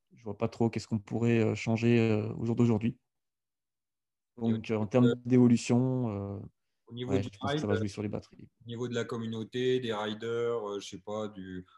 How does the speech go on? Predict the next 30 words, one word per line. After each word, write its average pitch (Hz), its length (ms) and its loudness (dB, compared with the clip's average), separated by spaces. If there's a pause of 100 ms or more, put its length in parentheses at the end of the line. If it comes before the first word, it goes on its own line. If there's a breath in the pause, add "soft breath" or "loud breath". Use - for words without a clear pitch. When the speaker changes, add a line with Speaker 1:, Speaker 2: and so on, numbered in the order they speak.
(220 soft breath)
Speaker 2:
euh, 95 240 -14
Sa-, 107 300 -12
Samo, 123 400 -6
il 131 100 -6
m'a 104 140 -6
dit, 117 300 -10
euh, « 98 480 -6
Bah, 98 100 -8
moi, 113 180 -4
je 113 100 -10
vois 104 140 -6
bien 113 200 -8
les 104 180 -8
courses, - 380 -14
euh, 92 180 -8
dans 92 100 -10
le 92 60 -12
futur 98 340 -18
se - 140 -14
développer 95 480 -10
plus 139 260 -12
parce - 180 -18
que - 100 -16
c'est 87 120 -12
trop - 140 -14
marrant 101 220 -10
de 98 60 -14
faire 92 140 -14
des 90 120 -12
courses. » - 360 -18